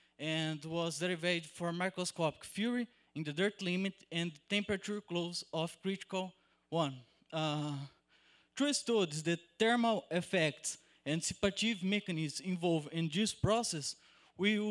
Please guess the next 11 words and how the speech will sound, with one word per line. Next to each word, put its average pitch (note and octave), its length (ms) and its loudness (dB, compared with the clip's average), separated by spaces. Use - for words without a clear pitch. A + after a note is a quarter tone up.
we G3+ 160 0
coupled G#3 580 0
with, D3+ 220 -6
with E3+ 220 -8
the E3 80 -8
G D3+ 140 -8
G D#3 140 -4
L D#3 100 -2
equation, G#3 640 0
the E3+ 760 2
classical G#3 640 4